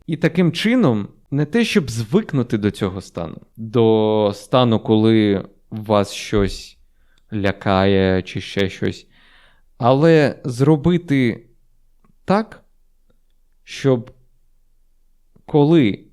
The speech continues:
жахлива подія станеться, ви не відчували шоку. Звісно, деякі речі ми <laughs> не очікували. Наприклад, е,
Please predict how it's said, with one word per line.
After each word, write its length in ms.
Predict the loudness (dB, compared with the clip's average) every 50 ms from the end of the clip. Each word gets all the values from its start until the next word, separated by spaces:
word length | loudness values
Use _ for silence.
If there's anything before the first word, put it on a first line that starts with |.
| _ -12
жахлива 640 | -4 0 0 0 0 2 2 2 2 2 2 0 -2
подія 680 | -2 -2 -2 -2 -2 -2 -2 0 0 -2 -2 -6 -10 -14
станеться, 720 | -20 -20 -12 -4 -2 0 0 2 0 0 -2 -4 -10 -20 -20 _ _ -10
ви 400 | -8 -4 0 2 4 4 4 4
не 180 | 4 2 2
відчували 840 | 2 2 0 0 -2 -6 -4 0 2 2 2 2 2 0 -2 -4 -6 -10 _ _ _ _ _ _ _ _ _ _ _ _ _ _ _ _ _ _ _ _ _ _ _ _ _ _ _
шоку. 480 | -16 -6 -2 0 0 0 0 -4 -16 -20 _ _ _ _ _ _
Звісно, 640 | -16 -12 -8 -4 -2 -2 -2 -2 -4 -4 -2 -2 0
деякі 400 | 0 2 2 2 2 0 0 0
речі 360 | 2 2 2 0 -2 -2 -2
ми 600 | 0 0 2 2 0 0 0 0 -2 -2 -4 -4 -8 -12 -20 -18 -14 -14 -14 -14 -16 _
<laughs> 540 | _ _ _ _ _ _ _ _ _ _ _
не 260 | -12 -8 -4 0 2
очікували. 760 | 2 2 2 0 -4 -8 -6 -6 -4 -2 0 0 0 0 -2 -6 -10 -18 -20 -20 -20 -20 -20 _ -8
Наприклад, 680 | -4 -2 -2 0 0 -2 -2 -2 0 0 0 0 0 0 0
е, 400 | 2 2 2 2 0 0 -2